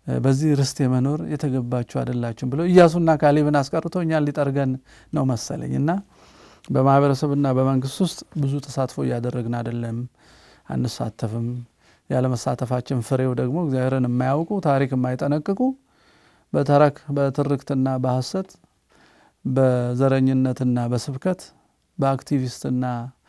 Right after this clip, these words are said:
አእምሯቸው በተዛባ ጥቂት ሰዎች የሚመሩ ብዙሃንን ያፈራ ነውና አሁን ያለው የኦርቶዶክሳውያን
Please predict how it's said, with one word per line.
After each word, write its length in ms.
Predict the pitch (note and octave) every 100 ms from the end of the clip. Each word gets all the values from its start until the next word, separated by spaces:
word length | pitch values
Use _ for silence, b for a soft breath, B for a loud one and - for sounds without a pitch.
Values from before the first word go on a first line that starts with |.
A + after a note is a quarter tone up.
| b b b b - C3 B2 B2 A#2+ B2 B2 B2+
አእምሯቸው 580 | B2+ B2+ C3 B2+ -
በተዛባ 600 | B2 B2 B2 A#2+ A#2+ C3
ጥቂት 280 | C3 - C3
ሰዎች 360 | - C3+ C3+ C3+
የሚመሩ 640 | B2+ B2 A#2+ B2 B2+ E3 G#3 _
ብዙሃንን 520 | C#3+ B2 B2+ B2 B2
ያፈራ 500 | A#2+ A#2+ A#2 A#2 A#2
ነውና 400 | A2+ A2+ C3 E3+ G3+ B B B B B B B
አሁን 280 | C#3 C3 D3+
ያለው 440 | C#3 C3 B2+ B2+
የኦርቶዶክሳውያን 1080 | B2 C3 B2 C3 B2 - C3 B2 A#2+ A2 A2+